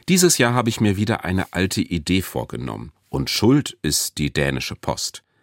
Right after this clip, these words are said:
Die haben doch tatsächlich zum Jahresende alle Briefkästen abmontiert und das Briefgeschäft eingestellt. „Das lohnt nicht mehr“, sagt die dänische Post. „Alle Firmen und Institutionen schicken doch gar keine Papierpost mehr,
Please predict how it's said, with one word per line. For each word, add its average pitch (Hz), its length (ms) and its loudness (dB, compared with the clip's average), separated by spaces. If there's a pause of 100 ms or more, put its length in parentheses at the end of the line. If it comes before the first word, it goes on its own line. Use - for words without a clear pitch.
(340)
Die 92 140 2
haben 127 180 2
doch 151 180 -2
tatsächlich - 680 -4
zum 78 240 -2
Jahresende 95 880 -2
alle 117 240 0
Briefkästen - 760 -4
abmontiert 76 680 0 (220)
und 92 160 2
das 90 140 0
Briefgeschäft 92 840 0
eingestellt. - 680 -4 (480)
„Das 160 220 0
lohnt 180 240 6
nicht 85 160 0
mehr“, 71 320 2 (220)
sagt - 500 -4
die 73 100 -2
dänische 65 380 -2
Post. - 380 -10 (340)
„Alle 80 220 2
Firmen 139 400 6
und 87 120 2
Institutionen 98 1000 2
schicken 90 320 0
doch - 160 -4
gar 85 180 2
keine 82 200 0
Papierpost 104 680 0
mehr, 87 300 0